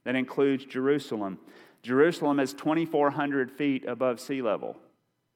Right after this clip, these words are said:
It's said that no matter what direction you come from, you are always going up to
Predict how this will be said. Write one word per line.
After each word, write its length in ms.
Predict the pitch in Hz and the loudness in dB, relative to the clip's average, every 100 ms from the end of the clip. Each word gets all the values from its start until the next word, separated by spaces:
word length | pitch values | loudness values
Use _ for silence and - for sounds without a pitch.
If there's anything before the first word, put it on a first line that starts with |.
| _ - | _ -2
It's 140 | 139 | 0
said 220 | - 180 | 6 6
that 120 | 165 151 | 6 6
no 140 | 165 | 6
matter 320 | 170 165 151 | 8 8 8
what 320 | 135 156 190 | 6 6 6
direction 520 | 160 156 165 170 165 151 | 6 6 6 4 -2 -4
you 140 | 151 | -4
come 280 | 147 165 160 | 0 0 2
from, 180 | 147 143 | 0 2
you 160 | 165 | 4
are 160 | 143 - | 4 6
always 640 | 156 165 160 147 139 139 | 8 8 8 8 6 4
going 480 | 139 139 143 135 123 - | 0 4 4 4 2 0
up 600 | 156 135 123 - - - _ _ _ _ | 4 6 4 0 -20 -20 _ _ _ _
to 420 | 123 120 127 123 | -2 0 0 -2